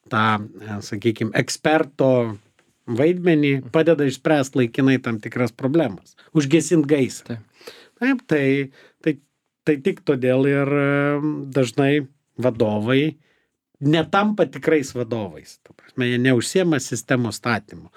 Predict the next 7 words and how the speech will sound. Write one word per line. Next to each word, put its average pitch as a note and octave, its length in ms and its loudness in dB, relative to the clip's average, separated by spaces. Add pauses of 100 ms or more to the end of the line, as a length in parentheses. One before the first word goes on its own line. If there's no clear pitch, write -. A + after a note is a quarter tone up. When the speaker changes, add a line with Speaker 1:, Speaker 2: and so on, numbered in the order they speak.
(180)
Speaker 1:
Juo D4 220 2
labiau, C#4+ 320 4
kad, - 260 0
na, A3+ 220 0
būkim D#3 600 0 (680)
atviri, E3 640 2 (400)
lietuviška D#3 760 2